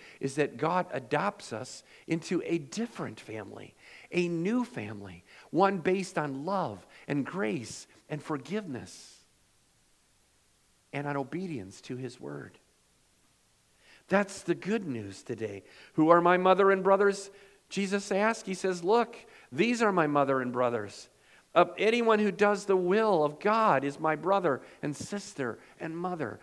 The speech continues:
Congratulations. You belong to the family of God. Look around you.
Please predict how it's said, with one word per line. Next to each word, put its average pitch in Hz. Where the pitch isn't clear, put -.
Congratulations. 202
You 175
belong 190
to 190
the 170
family 165
of 170
God. 196
Look 202
around 202
you. 156